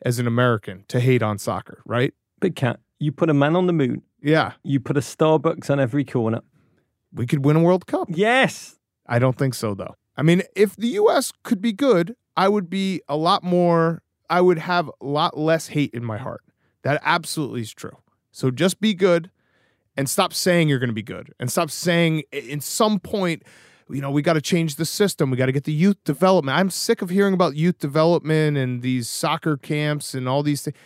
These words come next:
Speaker 1: Just be good. Just figure out a way to be good.
Speaker 2: You win. America wins.
Speaker 1: Yeah.
Speaker 2: You win two ways. You win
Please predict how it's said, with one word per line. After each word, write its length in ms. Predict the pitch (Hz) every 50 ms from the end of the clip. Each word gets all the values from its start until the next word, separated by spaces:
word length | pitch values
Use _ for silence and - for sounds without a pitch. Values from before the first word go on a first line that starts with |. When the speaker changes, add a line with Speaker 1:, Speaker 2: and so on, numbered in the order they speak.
| _ _ _ -
Speaker 1:
Just 200 | - 220 - -
be 80 | 226
good. 380 | 202 - 269 254 202 - - _ _ _ _ -
Just 200 | - 170 - -
figure 220 | 196 196 175 202
out 100 | 196 185
a 40 | 190
way 140 | 185 190 185
to 60 | 185
be 120 | 160 180
good. 360 | 170 175 170 127 98 - - _ _ _ _ _ _ _ _ -
Speaker 2:
You 220 | 196 170 175 214
win. 420 | 196 175 214 226 208 143 117 - - _ _ _ _ _ _ _ _ _ -
America 380 | 160 156 175 180 170 - -
wins. 420 | 160 156 165 147 123 107 98 - _ _ _ -
Speaker 1:
Yeah. 240 | 139 135 120 92 - _ _ _ _ _ _ _ _ _ _
Speaker 2:
You 140 | - 147 147
win 220 | 143 175 180 175
two 240 | - - - 208 202
ways. 460 | 180 151 127 120 120 117 107 - - _ _ _ _ _ _ _ _ _ _ _ _ _
You 160 | - 139 147
win 440 | 143 143 156 156 151 151 147 147 -